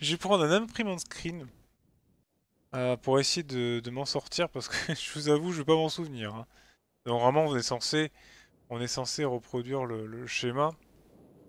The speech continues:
Donc du coup, je vais, je vais déplacer tout ça là, voilà. On va le faire un petit peu, euh, pas à l'ancienne, mais presque. En, en, en sauvegardant ce, ce truc.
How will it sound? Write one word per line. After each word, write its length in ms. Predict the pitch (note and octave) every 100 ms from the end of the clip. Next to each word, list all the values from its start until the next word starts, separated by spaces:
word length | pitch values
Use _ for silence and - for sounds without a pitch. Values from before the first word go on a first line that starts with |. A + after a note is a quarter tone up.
| - _ _ _ _ _ _ _ _ _ - - - - _ -
Donc 180 | A#2+ A#2+
du 140 | C3+
coup, 240 | B2+ C3 A#2
je 160 | A2
vais, 260 | G#2+ G#2+ G#2+
je 80 | G#2+
vais 60 |
déplacer 440 | A#2 - A#2 - B2+
tout 120 | -
ça 200 | - A2+
là, 240 | A#2 C3
voilà. 320 | B2 A#2 C3+ - - - - _ _ _ _ _
On 60 | A2
va 60 | A#2+
le 80 |
faire 160 | B2 D3+
un 80 | C#3
petit 180 | B2+ C3+
peu, 160 | -
euh, 340 | D3+ C3 A#2 A2 -
pas 120 | B2
à 40 |
l'ancienne, 540 | B2+ D#3 - A3 F#3 C3+
mais 140 | A#2+
presque. 640 | - G#3 F3+ - - - - _ _ _ _ _ _
En, 260 | A#2 A2+ A#2 -
en, 220 | B2+ -
en 260 | B2+ A2+ A2+
sauvegardant 800 | - - D#3+ D3 D3 C3+ C#3+ C#3
ce, 420 | - A#2+ A2 A2 A2 - -
ce 40 | -
truc. 360 | - E3+ -